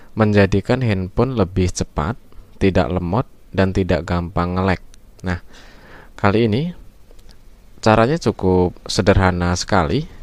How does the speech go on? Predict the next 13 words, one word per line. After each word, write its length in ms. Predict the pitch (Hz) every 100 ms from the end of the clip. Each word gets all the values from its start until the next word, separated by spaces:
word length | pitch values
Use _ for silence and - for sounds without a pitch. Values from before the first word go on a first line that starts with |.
| - -
Jadi 400 | 87 92 95 92
hanya, 640 | 92 87 92 101 107 113 - - - - - - -
eh, 880 | 95 92 90 90 90 90 90 90 85 -
kita 260 | 110 - 110
hanya 800 | 104 95 95 110 131 135 135 131
masuk 400 | 110 104 101 120
menu 400 | 101 98 101 110
pengaturan. 720 | 98 95 95 98 80 120 170 - - - - -
Jadi 400 | 82 90 92 90
kita 480 | - 90 87 82 85 -
klik 240 | 104 - -
menu 240 | 95 87
pengaturan. 720 | 92 90 85 85 78 147 202